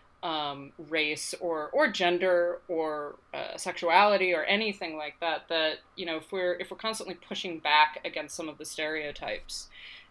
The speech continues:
and some of the reinforced images of, of Black people or of women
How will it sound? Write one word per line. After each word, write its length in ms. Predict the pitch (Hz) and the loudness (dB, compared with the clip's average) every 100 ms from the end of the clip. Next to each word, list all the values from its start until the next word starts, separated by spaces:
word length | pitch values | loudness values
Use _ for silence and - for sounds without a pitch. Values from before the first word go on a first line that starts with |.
| _ | _
and 420 | 170 160 151 147 - | 0 2 0 -4 -10
some 300 | - - 165 | -6 -4 -4
of 120 | 156 151 | -6 -10
the 440 | 156 151 147 143 - - 165 | -10 -8 -8 -10 -14 -18 -14
reinforced 680 | 170 185 165 - 170 156 - | -4 -2 -2 -2 -4 -4 -6
images 800 | - 151 151 143 131 76 - - - | -6 -6 -8 -8 -10 -10 -10 -10 -10
of, 340 | 156 139 131 127 - - | -6 -4 -4 -8 -20 -20
of 80 | 151 _ - | -20 _ -12
Black 300 | 160 156 143 | -2 0 0
people 460 | - 147 - 135 - | -8 -12 -10 -10 -10
or 180 | 156 139 | -10 -10
of 120 | 139 | -12
women 460 | 143 143 135 131 | -12 -10 -10 -12